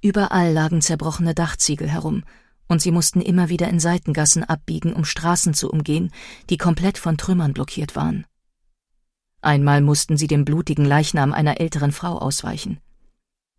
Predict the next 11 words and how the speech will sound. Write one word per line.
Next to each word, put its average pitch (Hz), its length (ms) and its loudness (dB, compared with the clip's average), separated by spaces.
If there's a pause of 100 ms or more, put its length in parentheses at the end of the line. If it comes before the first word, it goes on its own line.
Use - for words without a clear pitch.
(840)
Die 196 80 2
Soldaten 180 540 2
zu - 140 -2
Ranamis 156 540 2
Linker 151 380 2
versuchten, 165 600 -2
sie 170 140 0
vor 175 120 -2
dem 165 180 0
Anblick 160 380 -2
abzuschirmen. - 760 -8